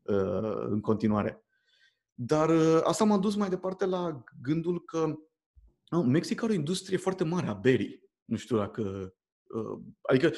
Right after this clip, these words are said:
nu, personal nu mi se pare un, uh, lucru așa, uh,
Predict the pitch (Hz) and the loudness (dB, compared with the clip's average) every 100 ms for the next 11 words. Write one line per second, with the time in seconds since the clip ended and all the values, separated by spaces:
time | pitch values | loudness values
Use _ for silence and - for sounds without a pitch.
0 | - 175 180 156 143 131 147 151 160 160 | 0 4 4 4 -4 0 0 2 2 4
1 | 156 147 123 127 117 113 110 110 104 101 | 2 0 -2 2 4 4 4 2 0 0
2 | 107 110 113 104 - _ - 113 113 98 | -2 -2 -2 -4 -6 _ -8 -4 -2 -2
3 | 95 - _ _ 107 - - - | -4 -10 _ _ -16 -14 -12 -12